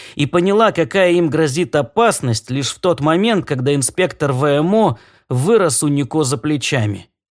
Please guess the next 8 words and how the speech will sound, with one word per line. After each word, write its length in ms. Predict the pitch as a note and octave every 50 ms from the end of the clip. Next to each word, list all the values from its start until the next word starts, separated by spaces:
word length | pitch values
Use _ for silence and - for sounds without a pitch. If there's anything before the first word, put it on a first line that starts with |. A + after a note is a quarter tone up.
| _ _ _ _ _ _ _ _ _ _ _ _ _
«К 160 | - - -
нам 460 | C3 B2+ C3 D3+ F3 G3+ A3 A#3 A3
пожаловали 1160 | - - A3 G3+ F3 C#3+ C3 B2+ C#3+ D#3 D#3+ E3+ F3+ F#3 F#3+ F#3 F#3 F#3+ G3+ G3 G3+ G#3 G#3+
гости», 1040 | F3+ D3 B2 A#2+ B2+ B2 A#2 A2+ A2 - - - - - C#3 C#3 C3 B2+ A#2+ A2 _ _ _ _ _ _ _
процедила 680 | - D3+ C3 A2+ - C#3 A#2+ G#2+ A#2 C#3+ D3+ D3 C#3
она 180 | B2+ A#2+ A#2+ A#2+
сквозь 320 | - - - C3 C3 B2
зубы. 480 | A2 G2 G2 G#2 G#2+ G#2 G2 - F#2